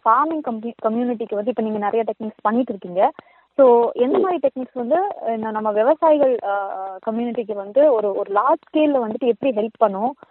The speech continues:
Speaker 1: ஆ, to maintain the அந்த, ஆ, ஆ, லேக்ஸும் சரி, க-, ஆ, குளம், குட்டம், ஆ, கண்மாய், இது அவங்களோட கிணறுங்க, போர்வெல்ஸ், இது மாதிரி வந்து எல்லாத்தையும் வந்துட்டு சீரமைக்கிறதுக்காக நீங்க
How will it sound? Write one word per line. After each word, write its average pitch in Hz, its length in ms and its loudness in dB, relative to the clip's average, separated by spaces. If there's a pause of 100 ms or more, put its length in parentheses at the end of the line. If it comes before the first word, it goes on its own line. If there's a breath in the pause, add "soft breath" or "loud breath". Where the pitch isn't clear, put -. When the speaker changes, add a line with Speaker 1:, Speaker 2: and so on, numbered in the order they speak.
(240 soft breath)
Speaker 1:
ஆ, 208 420 4 (180)
to 285 80 -2
maintain 285 680 -2
the 233 300 -6
அந்த, 208 340 0
ஆ, 196 200 -2 (280)
ஆ, 196 160 -6 (160)
லேக்ஸும் 233 460 2
சரி, 214 340 -2 (100)
க-, 196 240 -2 (140)
ஆ, 196 280 -4 (100)
குளம், 220 380 2
குட்டம், 208 400 0 (420 soft breath)
ஆ, 202 180 0 (100)
கண்மாய், 220 420 2 (340 soft breath)
இது 254 260 0
அவங்களோட 233 640 2 (120)
கிணறுங்க, 226 600 -2 (240)
போர்வெல்ஸ், 226 500 0
இது 254 180 -6
மாதிரி 339 300 -6
வந்து 269 260 -6
எல்லாத்தையும் 247 640 -4
வந்துட்டு 240 360 -6 (100)
சீரமைக்கிறதுக்காக 233 1000 0
நீங்க 262 300 2